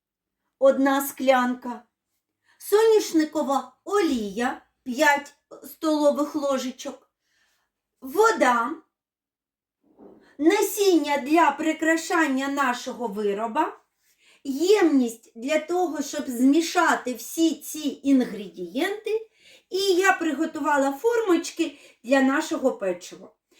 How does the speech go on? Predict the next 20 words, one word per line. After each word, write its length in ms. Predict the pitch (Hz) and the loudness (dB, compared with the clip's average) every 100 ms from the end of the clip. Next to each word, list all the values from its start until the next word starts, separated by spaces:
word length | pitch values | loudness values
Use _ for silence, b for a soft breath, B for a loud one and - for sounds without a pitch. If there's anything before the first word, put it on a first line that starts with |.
| b - | b 0
І, 180 | 269 | 2
звісно, 840 | 226 208 196 277 359 370 - 233 226 | 2 -2 -2 2 4 2 -2 -2 0
нам 340 | 233 262 240 | 2 2 0
потрібна 720 | - 226 240 262 240 214 190 - | -2 -4 -2 -2 -2 -4 -8 -10
клійоночка, 1200 | 180 175 175 196 277 349 339 269 - - 180 - _ _ b b b _ | -10 -10 -6 -4 0 2 2 0 -4 -12 -16 -16 _ _ b b b _
або, 600 | 254 262 233 330 294 - 233 | 0 0 2 2 2 -2 -2
як 260 | 277 277 | -2 0
у 60 | 285 | 0
мене, 380 | 269 254 226 240 | 0 0 -2 -6
силіконовий 960 | - 262 254 277 285 254 220 196 202 | -6 -4 -2 -2 2 2 2 -6 -8
коврик. 580 | - 392 466 427 330 320 b b | -4 -2 -2 0 -2 -4 b b
Вимили 680 | 220 240 392 403 302 233 220 | -2 2 4 4 2 2 -2
свої 480 | - 220 254 302 285 | -4 -2 0 2 0
рученята, 920 | 226 - 202 185 170 170 185 262 262 b b b - | -2 -8 -8 -6 -6 -6 -6 -8 -10 b b b 0
одягли 600 | 311 254 302 320 330 302 | 2 4 4 2 0 -2
фартушок, 880 | - 190 - 175 - 339 440 427 _ _ _ | -4 -6 -8 -14 -4 -2 -2 -4 _ _ _
ми 300 | 240 285 302 | 4 6 6
приступаємо 1160 | - 196 190 - 180 202 302 370 349 339 339 - _ _ | 2 -8 -8 -14 -12 0 2 4 0 -2 -4 -8 _ _
до 220 | 180 226 294 | -4 0 2
роботи. 520 | 247 190 170 - | 2 0 -8 -10